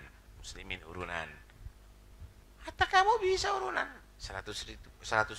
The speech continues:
rupiahan. Nanti buat bungkusan. Mungkin hari Jumat keliling, kasih sama mereka. Dikasihkan sama mere-, sama mereka. Muslimin itu, kesian itu mereka.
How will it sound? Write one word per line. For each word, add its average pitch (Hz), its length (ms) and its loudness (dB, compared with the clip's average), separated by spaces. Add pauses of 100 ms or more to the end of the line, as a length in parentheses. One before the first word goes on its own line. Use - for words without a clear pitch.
rupiahan. 98 480 0 (1800)
Nanti 101 320 -4
buat 104 240 2
bungkusan. 92 480 -4 (1600)
Mungkin 98 240 -4
hari 98 160 -2
Jumat 95 640 -2
keliling, 95 640 -8 (240)
kasih 82 480 -12 (160)
sama 85 240 -12
mereka. 80 720 -12 (1400)
Dikasihkan 90 480 -8
sama 92 240 -4
mere-, 113 240 0 (480)
sama 98 240 -10
mereka. 220 80 -8
Muslimin 349 640 -4
itu, - 160 -16
kesian 381 400 -2
itu 220 160 -16
mereka. 143 240 -12